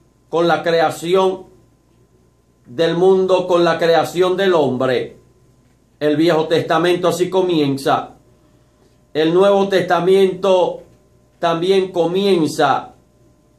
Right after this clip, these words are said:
con un hombre,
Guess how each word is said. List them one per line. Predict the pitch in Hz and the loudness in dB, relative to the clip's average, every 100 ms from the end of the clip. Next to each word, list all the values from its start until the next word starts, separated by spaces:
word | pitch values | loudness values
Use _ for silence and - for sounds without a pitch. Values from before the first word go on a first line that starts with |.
| _ _ _ _ _ _ _ _ _ | _ _ _ _ _ _ _ _ _
con | - 202 208 190 - - | -2 0 2 0 -6 0
un | 190 196 | 2 4
hombre, | 165 151 143 135 117 - | 2 2 0 0 0 -4